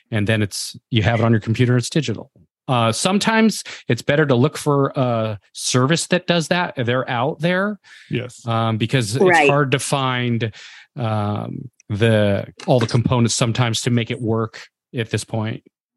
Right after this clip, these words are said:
Speaker 2: But it can be done.
Speaker 3: It's,
Speaker 2: Um,
Speaker 3: it is
Speaker 2: yes.
Speaker 3: hard. It's, it's called a what kind of converter?
Speaker 1: It's called a digital,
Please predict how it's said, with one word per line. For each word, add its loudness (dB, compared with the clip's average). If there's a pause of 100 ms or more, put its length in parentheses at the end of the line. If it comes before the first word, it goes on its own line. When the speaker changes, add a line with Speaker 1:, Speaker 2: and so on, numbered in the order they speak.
(180)
Speaker 2:
But 2
it -4
can 0
be 0
done. 0
Speaker 3:
It's, 2
Speaker 2:
Um, -4
Speaker 3:
it 2
is 4
Speaker 2:
yes. 0
Speaker 3:
hard. 2 (140)
It's, -12 (100)
it's -12
called 2
a 4
what 0 (120)
kind -2
of -4
converter? 0 (500)
Speaker 1:
It's -4
called 0
a 4
digital, 0